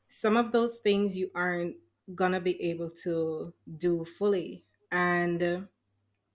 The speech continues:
I try to balance as much as I can. Of course, I'd love to, like, meditate for a half hour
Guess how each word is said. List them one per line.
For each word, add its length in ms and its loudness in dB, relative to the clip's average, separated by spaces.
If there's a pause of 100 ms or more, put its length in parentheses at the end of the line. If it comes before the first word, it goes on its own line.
(360)
I 760 6
try 360 6
to 240 -2
balance 580 0
as 300 -4
much 240 -6
as 100 -8
I 100 -6
can. 320 -2
Of 220 -10
course, 420 0
I'd 200 0
love 260 -2
to, 120 -2
like, 180 -2
meditate 640 -4
for 120 -2
a 40 0
half 320 -2
hour 440 -2